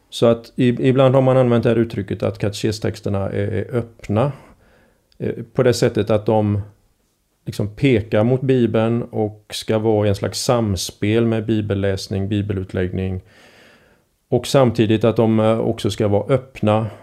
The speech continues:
som man har sagt, mot livet. Så att allt som man möter, han säger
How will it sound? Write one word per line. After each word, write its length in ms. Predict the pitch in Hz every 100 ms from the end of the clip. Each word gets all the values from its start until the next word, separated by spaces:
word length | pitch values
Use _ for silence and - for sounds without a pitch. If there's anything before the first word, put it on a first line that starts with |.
| - -
som 160 | 110
man 120 | 104
har 80 | 107
sagt, 440 | 104 104 101 - -
mot 360 | 104 95 -
livet. 920 | - 110 107 90 87 123 - _ - - _ _ -
Så 140 | 113
att 140 | 104 - _ -
allt 380 | 113 107 104
som 580 | - - 120 120 110 104 _ _ _ _ _ _ _
man 280 | 117 117 120
möter, 560 | 123 95 85 _ 127 120
han 160 | 117
säger 600 | 104 107 104 104 107 104